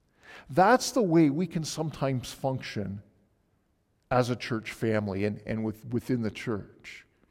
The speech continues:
Here's how that looks. We come to church and we have our jersey on that says Christ. But we're wearing a helmet that says ethnic culture.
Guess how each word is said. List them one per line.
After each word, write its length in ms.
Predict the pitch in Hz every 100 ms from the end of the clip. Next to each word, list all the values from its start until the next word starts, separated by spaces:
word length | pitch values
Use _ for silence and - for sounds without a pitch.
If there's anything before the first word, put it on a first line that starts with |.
| _ _ -
Here's 240 | 220 -
how 100 | 185
that 240 | 147 123
looks. 680 | 143 131 - - - - - _ _ _ _ _ _ _ - - 139
We 160 | 170 175
come 240 | - 220
to 80 | 208
church 380 | - 190 190 -
and 80 | 143
we 180 | 147 - -
have 200 | 170 160
our 140 | 147
jersey 580 | 120 117 160 175 160 120
on 380 | 110 120 123 127
that 160 | 120
says 380 | - - 120 110
Christ. 720 | - - 147 101 - - - - _ _ _ _ _ _ _ _ _ _ _ _ _ _ _ _ _ _ _ -
But 80 |
we're 80 | 139
wearing 380 | 120 143 143 123
a 40 |
helmet 460 | 104 175 185 113 -
that 160 | 113 -
says 400 | 120 98 92 - - _
ethnic 400 | 120 - 113 -
culture. 460 | 110 104 - -